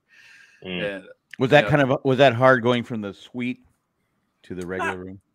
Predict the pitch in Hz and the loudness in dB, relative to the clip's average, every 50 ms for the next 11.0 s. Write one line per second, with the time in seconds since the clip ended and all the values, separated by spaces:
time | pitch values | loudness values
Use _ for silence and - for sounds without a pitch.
0 | _ - 254 269 - - 139 127 127 127 131 139 139 143 147 151 139 139 123 123 | _ -12 -12 -12 -12 -12 -10 -8 -6 -2 0 0 0 0 -4 -4 -6 -8 -10 -10
1 | - 143 135 120 117 117 110 107 - 120 117 113 120 139 139 135 120 113 117 120 | -6 -4 -2 -2 -2 -4 -8 -10 -8 -8 -8 -4 -4 -6 -6 -6 -8 -6 -4 -4
2 | 117 117 113 110 110 110 135 151 180 202 185 165 156 143 - 156 175 214 208 202 | -4 -4 -6 -8 -8 -2 0 0 0 0 -2 -4 -8 -8 -6 -4 -2 -2 -2 -2
3 | 170 139 139 131 117 110 - - 127 123 127 117 - 117 117 117 110 - 117 104 | -2 0 0 -2 -2 -4 -6 -4 -2 -2 -2 -2 -4 -4 -4 -4 -4 -6 -8 -12
4 | 104 101 101 - 120 120 110 110 104 98 98 98 - - - 113 107 107 104 98 | -12 -12 -12 -10 -12 -12 -10 -10 -10 -10 -10 -14 -16 -16 -12 -8 -6 -6 -6 -8
5 | 98 - _ - - 123 123 127 127 - - - - 131 120 120 135 139 139 143 | -12 -18 _ -14 -6 -2 -2 -2 -2 -4 -10 -8 -8 -6 -4 -2 -4 -2 0 -2
6 | 123 120 - 139 139 135 139 147 143 123 117 113 110 104 104 104 104 110 _ _ | -2 -2 -4 -6 -4 -4 -4 -4 -6 -6 -6 -6 -8 -8 -10 -10 -12 -14 _ _
7 | _ _ _ _ _ _ - 131 127 131 127 120 123 113 107 104 104 104 101 98 | _ _ _ _ _ _ -4 -2 0 0 0 0 -2 -2 0 0 0 0 0 -2
8 | 98 - _ _ _ _ _ _ _ _ - - - 135 131 120 110 110 107 - | -6 -12 _ _ _ _ _ _ _ _ -16 -14 -8 -6 -4 -4 -4 -8 -12 -18
9 | _ _ _ - - 143 131 127 123 120 117 113 107 110 107 104 104 107 107 101 | _ _ _ -12 -4 -2 0 2 2 2 0 -2 -4 -6 -8 -10 -10 -10 -10 -10
10 | 98 101 98 113 107 104 110 104 101 104 95 - - - 117 107 101 95 95 - | -12 -10 -10 -8 -4 -4 -4 -4 -6 -10 -14 -14 -12 -10 -8 -8 -8 -10 -12 -18